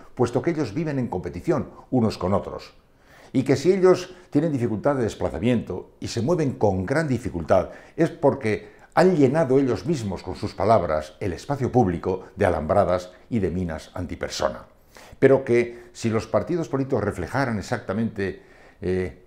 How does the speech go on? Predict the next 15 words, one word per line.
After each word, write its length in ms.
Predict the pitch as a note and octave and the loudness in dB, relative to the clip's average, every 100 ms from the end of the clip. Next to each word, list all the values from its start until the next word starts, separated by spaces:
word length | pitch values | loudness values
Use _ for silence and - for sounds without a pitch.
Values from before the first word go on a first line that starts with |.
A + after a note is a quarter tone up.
| - | -16
la 400 | G2 F#2+ F2 - - | -2 2 2 -2 -14
situación 720 | - G#2 - - - F3 C3+ | -6 -6 -4 0 6 6 6
de 80 | F2 | 0
la 80 | |
sociedad, 520 | D2+ D2 F#2 G#2 C3 - | -2 -8 0 0 0 -2
en 80 | A2+ | -2
una 240 | E3+ D3 - | -2 -4 -4
inmensa 580 | F#2+ A#2+ C#3 C3+ F#2 - | -2 -2 -2 -4 -8 -2
banda 320 | A2 A2 E2+ | -2 0 -2
ancha 240 | G#2+ - | -4 -4
encontrarían 480 | G#2 E2 D#2+ E2 F2+ | -6 -8 -8 -6 -4
grandes 300 | E2 E2+ - | -6 -8 -10
posibilidades 640 | - C#2+ C#2 D2+ D2+ C#2+ C#2 | -12 -12 -10 -8 -8 -10 -12
de 60 | |
acuerdo. 360 | - - - | -10 -10 -10